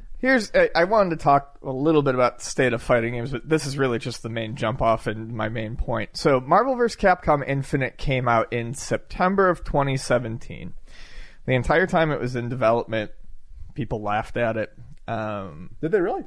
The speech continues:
Speaker 1: Well, yeah, 'cause it looked like garbage. Graphically, it looked like nonsense. Um, it looked like they were, <clears throat> you know, pulling or rushing assets from other places, and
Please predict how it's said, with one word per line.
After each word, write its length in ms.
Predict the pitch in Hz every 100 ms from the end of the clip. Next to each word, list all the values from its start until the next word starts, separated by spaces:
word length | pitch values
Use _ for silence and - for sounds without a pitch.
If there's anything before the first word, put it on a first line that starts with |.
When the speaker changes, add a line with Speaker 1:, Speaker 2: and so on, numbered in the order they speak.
| -
Speaker 1:
Well, 200 | 143 151
yeah, 160 | 147
'cause 240 | 107 135 123
it 120 | 104
looked 280 | 147 147 123
like 180 | 110 104
garbage. 420 | 113 104 101 -
Graphically, 500 | 131 131 - 135 107
it 60 |
looked 200 | 113 117
like 260 | 107 98 -
nonsense. 680 | 120 104 110 110 101 - - - - - - - - -
Um, 540 | 131 135 123 117 107 - -
it 160 | 143
looked 180 | 180 170
like 140 | 160
they 160 | 151 143
were, 360 | 135 131 117 - -
<clears throat> 720 | - - 147 120 - - -
you 100 | 165
know, 140 | 135 120 - - -
pulling 380 | 180 175 160
or 200 | 147 131
rushing 400 | 120 127 131 131
assets 460 | 117 113 - 110 -
from 160 | - 113
other 160 | 110
places, 520 | - 131 117 131 110 - - - - -
and 720 | 139 131 123 123 120 117 110